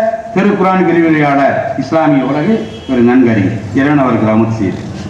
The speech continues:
ஏனென்றால் நானூத்தி எண்பது வசனங்களை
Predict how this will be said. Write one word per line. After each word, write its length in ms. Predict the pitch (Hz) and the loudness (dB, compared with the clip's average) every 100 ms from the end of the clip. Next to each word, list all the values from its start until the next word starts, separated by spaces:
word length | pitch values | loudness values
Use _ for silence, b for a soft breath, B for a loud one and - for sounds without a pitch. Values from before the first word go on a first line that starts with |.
| - - - - 135 | -10 -10 -8 -6 -2
ஏனென்றால் 500 | 185 190 185 220 254 - - - - - - 254 | 0 2 2 4 2 0 -4 -6 -10 -10 -2 0
நானூத்தி 500 | - 262 294 294 294 262 | 2 2 2 2 4 4
எண்பது 220 | 247 226 | 4 2
வசனங்களை 480 | 208 226 247 233 262 | 2 2 2 2 2